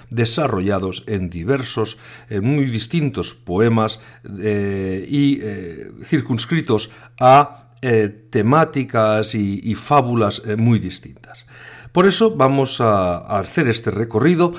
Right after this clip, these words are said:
para finalmente, después de estos once poemas, eh, afrontar directamente ya entonces el análisis de Suelta mi manso,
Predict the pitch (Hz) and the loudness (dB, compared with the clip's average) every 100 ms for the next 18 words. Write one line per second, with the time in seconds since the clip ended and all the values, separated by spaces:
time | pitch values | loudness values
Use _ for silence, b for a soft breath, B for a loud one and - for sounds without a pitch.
0 | B 147 120 113 135 147 170 131 143 160 | B 2 4 2 -2 0 0 0 -2 -4
1 | 110 - 110 104 101 95 107 107 101 143 | -6 -6 -6 -6 -6 -2 0 0 0 0
2 | - 87 92 107 - B B - 110 101 | 0 0 0 -2 -6 B B -2 0 0
3 | 104 - 95 92 131 127 110 120 139 - | -2 -2 -4 0 4 4 4 4 4 2
4 | - 107 104 101 98 123 107 104 101 113 | 0 2 2 0 0 0 0 -2 -4 -6
5 | - B B 139 127 90 104 110 - 113 | -8 B B 0 0 0 -2 -2 -4 -6
6 | 92 85 123 113 117 120 - 135 110 80 | -6 -6 -2 -2 -2 -6 -4 -2 -2 -4
7 | - 82 - | -8 -12 -14